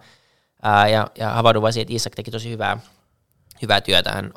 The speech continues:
osasi sen hostaamisen jo silloin tosi hyvin ja puhui tosi hyvää englantia ja, ja se oli niin kuin vieraana tosi miellyttävä kokemus. Ja sit mä vaan aloin miettiä sen jälkeen, että miksi hän kutsuu mut tänne, tai kysyinkin suoraan Iisakilta, että miksi sä kutsut mut, että mik-, miksi sä et kutsu niin kuin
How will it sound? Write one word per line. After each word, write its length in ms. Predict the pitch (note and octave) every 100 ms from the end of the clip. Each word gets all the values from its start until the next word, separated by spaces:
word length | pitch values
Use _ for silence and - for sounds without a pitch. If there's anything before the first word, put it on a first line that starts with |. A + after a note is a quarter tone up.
| -
osasi 300 | A2 A2 -
sen 140 | G#2
hostaamisen 640 | A#2 A2+ A2+ A2 G#2+ A2 G#2+
jo 80 | A2
silloin 320 | G2+ G2+ G#2
tosi 220 | A2+ G#2+
hyvin 220 | G#2 G2+
ja 60 | F#2+
puhui 180 | G#2+ G#2+
tosi 160 | -
hyvää 140 | - F#2
englantia 440 | - - - A1
ja, 160 | A1 -
ja 80 | -
se 100 | -
oli 120 | A#1+
niin 120 | - -
kuin 140 | - - _ _ _
vieraana 420 | B2 C3 G#2 F#2
tosi 160 | F#2+ A2
miellyttävä 420 | G2+ G2 - G2
kokemus. 440 | G2 G#2 D#2 - - -
Ja 120 | A#2
sit 200 | B2+ -
mä 200 | B2 -
vaan 120 | B2+
aloin 140 | B2 B2
miettiä 260 | B2 -
sen 180 | - A#2
jälkeen, 360 | B2 A#2+ - G#2+
että 200 | - A2+
miksi 200 | A2 -
hän 100 | A2
kutsuu 280 | A2+ - A2
mut 220 | A2+ -
tänne, 200 | G2+ F#2+
tai 180 | - G2+
kysyinkin 360 | C#3+ B2+ G2
suoraan 340 | - F#2 - -
Iisakilta, 320 | A#2 - -
että 140 | - _ _ _ _ _
miksi 160 | - -
sä 60 |
kutsut 300 | A#2+ A2+ A#2
mut, 300 | A#2+ G#2+ - _
että 160 | B2 -
mik-, 220 | A#2 -
miksi 160 | B2 -
sä 60 |
et 80 | A#2
kutsu 260 | - - A#2+
niin 200 | A2+ A2+
kuin 220 | A#2